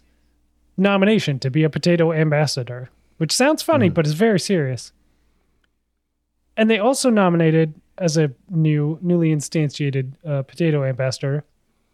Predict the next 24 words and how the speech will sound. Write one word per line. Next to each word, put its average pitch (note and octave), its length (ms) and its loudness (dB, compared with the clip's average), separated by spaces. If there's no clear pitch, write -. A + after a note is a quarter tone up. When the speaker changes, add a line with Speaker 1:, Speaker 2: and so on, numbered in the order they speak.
Speaker 1:
Tom C#4+ 260 2
Skewins A#3 640 0
of D#3 120 -6
Trek A3 260 0
Segafredo. G3+ 640 0
Speaker 2:
Which G#3 160 2
is, - 240 -2
which B3+ 180 0
is G#3 80 2
amazing, D3 640 2
the B2+ 100 2
way C3+ 200 4
he's B2+ 260 0
parlayed, A#2 720 2
um, G#2+ 260 -2
his A2+ 240 -2
love A2+ 200 4
for G#2+ 100 -6
potatoes A2 500 0
into A#2 420 -2
representing B2 840 0
the G#2+ 80 -2
World G#2+ 380 -2
Potato G2+ 540 -4